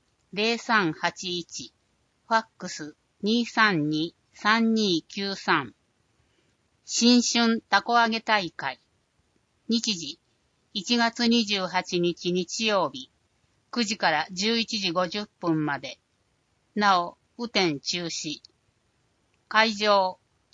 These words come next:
御嶽橋上流、太田川放水路左岸河川敷。持ってくるもの、防火、防災に関する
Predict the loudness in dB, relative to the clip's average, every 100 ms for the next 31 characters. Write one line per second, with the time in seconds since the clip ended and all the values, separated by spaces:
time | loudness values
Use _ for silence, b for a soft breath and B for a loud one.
0 | _ _ _ -2 2 0 2 2 2 -4
1 | -4 0 0 -2 -4 -4 -6 -10 _ _
2 | _ _ _ -2 0 2 2 4 6 4
3 | 2 0 0 0 -4 -4 -2 -4 -6 -2
4 | 2 4 4 2 0 -2 0 0 0 -2
5 | -8 -16 -18 _ _ _ _ _ _ _
6 | _ _ _ 0 0 0 -2 -2 -2 0
7 | 2 2 0 -2 _ _ _ _ _ _
8 | _ 0 2 2 2 4 4 2 _ _
9 | 2 2 4 2 2 4 2 4 4 4
10 | 0 -4 -6